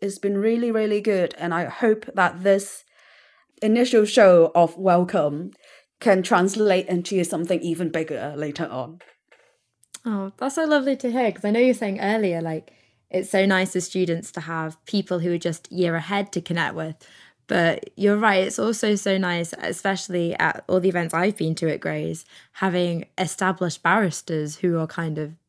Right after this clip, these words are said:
Speaker 2: the reassuring ones who are like, "You'll be here in the next few years,"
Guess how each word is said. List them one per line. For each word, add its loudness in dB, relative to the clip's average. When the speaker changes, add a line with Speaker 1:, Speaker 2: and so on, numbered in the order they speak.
Speaker 2:
the 4
reassuring 4
ones -4
who -6
are -4
like, -4
"You'll 2
be 0
here -2
in -4
the 0
next -2
few 0
years," -2